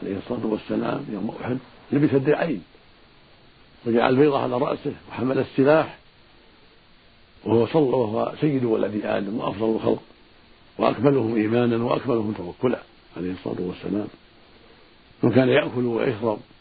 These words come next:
ويجامع النساء ويأخذ بالأسباب،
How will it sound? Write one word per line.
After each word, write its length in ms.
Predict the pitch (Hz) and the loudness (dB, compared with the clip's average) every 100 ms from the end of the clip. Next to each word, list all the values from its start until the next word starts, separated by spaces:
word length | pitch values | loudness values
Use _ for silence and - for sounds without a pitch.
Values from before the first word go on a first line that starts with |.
| _ _ _ _ _ _ _ _ | _ _ _ _ _ _ _ _
ويجامع 520 | 127 135 120 117 101 | 0 2 2 2 0
النساء 560 | 107 95 85 123 123 - - - | -2 -2 -2 0 0 -4 -12 -4
ويأخذ 320 | - - 190 | -2 0 0
بالأسباب، 480 | 165 - - 139 147 | -2 -6 -2 -2 -2